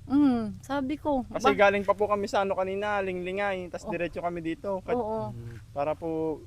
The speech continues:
Speaker 2: naku, wala yata sila dun, ah. At, ah, hindi kami nagdala ng bigas, pambili
Speaker 1: Oh.
Speaker 2: nyo na lang po sana yung isang libo.
Speaker 1: Oo, bigyan
Speaker 2: Kayo na
Speaker 1: dito
Speaker 2: lang po
Speaker 1: na.
Speaker 2: bahala kasi baka wala kayo.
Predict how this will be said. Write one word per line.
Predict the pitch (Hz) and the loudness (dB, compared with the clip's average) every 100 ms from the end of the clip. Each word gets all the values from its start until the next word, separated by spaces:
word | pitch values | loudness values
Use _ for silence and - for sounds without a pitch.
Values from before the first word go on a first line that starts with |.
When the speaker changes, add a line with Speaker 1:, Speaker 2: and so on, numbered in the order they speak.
| - | -18
Speaker 2:
naku, | - 160 185 | -18 -14 -8
wala | 143 | -6
yata | 127 131 135 | -4 -4 -6
sila | 151 143 | -6 -6
dun, | 156 156 | -6 -8
ah. | 123 123 | -10 -12
At, | 143 | -12
ah, | 147 151 | -4 -2
hindi | 147 | -2
kami | 143 151 | -2 -2
nagdala | 151 139 151 | -2 -2 -2
ng | 156 | -2
bigas, | 151 156 151 - | -2 0 -2 0
pambili | 156 143 143 | -4 -2 0
Speaker 1:
Oh. | |
Speaker 2:
nyo | 151 147 | 0 -2
na | |
lang | 147 | -2
po | 147 147 | -4 -6
sana | 151 143 | -8 -6
yung | 151 143 | -6 -8
isang | 147 147 | -10 -8
libo. | 147 147 135 | -6 -4 -6
Speaker 1:
Oo, | 127 262 247 226 214 | -2 -2 -2 -4 -10
bigyan | 190 190 | -12 -12
Speaker 2:
Kayo | 190 151 | -2 0
na | 160 | 2
Speaker 1:
dito | 165 | 0
Speaker 2:
lang | 156 | -2
po | 165 | 0
Speaker 1:
na. | |
Speaker 2:
bahala | 165 165 156 | 0 0 0
kasi | 180 | -4
baka | 170 151 | -4 0
wala | 156 160 160 | 2 4 2
kayo. | 160 165 151 | 0 -2 -4